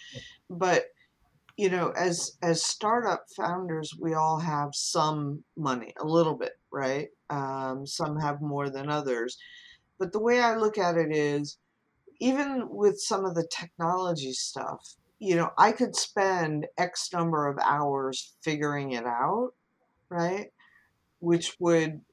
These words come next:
if my personal hourly cost is a hundred and twenty-five bucks or whatever, I'm m-, better,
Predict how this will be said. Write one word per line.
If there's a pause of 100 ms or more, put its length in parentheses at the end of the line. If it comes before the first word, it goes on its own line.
(100)
if
my (140)
personal
hourly
cost
is
a
hundred
and
twenty-five
bucks
or
whatever, (1000)
I'm
m-, (360)
better,